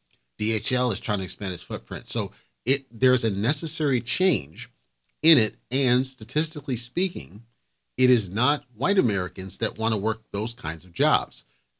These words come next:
I'm not saying that there's a preference, yay or nay, simply that they have statistically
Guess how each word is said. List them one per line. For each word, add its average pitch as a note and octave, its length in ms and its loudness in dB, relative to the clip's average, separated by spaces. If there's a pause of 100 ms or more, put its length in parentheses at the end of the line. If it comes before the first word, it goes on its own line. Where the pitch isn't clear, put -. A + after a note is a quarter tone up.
(240)
I'm F2 140 -4
not G#2 220 -2
saying B2 260 4
that G#2 140 -4
there's G#2+ 180 2
a F#2 120 -4
preference, A#2+ 540 -2
yay C#3+ 180 2
or A2 100 0
nay, D#2 260 -12
simply A#2 440 -2
that G2 240 -4
they G2 120 -2
have F2+ 420 -2 (680)
statistically A#2 800 -2